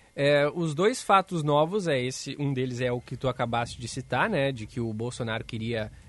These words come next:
escolher a do Rio de Janeiro e o Moro poderia escolher as outras vinte e sete, e também de que houve uma reunião, né, com, é, o presidente Bolsonaro, Sérgio Moro, general Hamilton Mourão e os ministros, que,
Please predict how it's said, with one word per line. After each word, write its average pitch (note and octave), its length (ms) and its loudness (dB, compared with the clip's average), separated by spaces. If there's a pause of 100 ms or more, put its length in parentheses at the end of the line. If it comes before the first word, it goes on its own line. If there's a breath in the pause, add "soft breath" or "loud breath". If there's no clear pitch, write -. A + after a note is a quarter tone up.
escolher A2 460 -2
a A2+ 60 0
do A#2 100 -4
Rio A#2 160 -4
de A#2 100 -8
Janeiro C#3+ 440 0
e C#3 40 -2
o A2+ 60 -2
Moro A#2 240 -2
poderia A#2 340 -6
escolher A2+ 380 -6
as A2 180 -6
outras C#3+ 600 -6
vinte A#2+ 220 -6
e - 20 -12
sete, - 480 -4 (460 soft breath)
e F3 180 0
também F3+ 400 4
de G3+ 140 -4
que G#3 200 0
houve F#3 360 4
uma F#3 400 4
reunião, D3+ 520 4
né, D3 240 2
com, C3+ 640 -2
é, A2 400 -2 (180)
o A2+ 320 -8
presidente B2+ 400 -4
Bolsonaro, G3 800 4 (100)
Sérgio B2+ 360 -2
Moro, G3 500 2 (640 soft breath)
general C3 380 0
Hamilton C#3+ 340 2
Mourão F3+ 400 4
e G3 60 2
os E3+ 80 -2
ministros, E3+ 720 -2
que, A#2 260 -6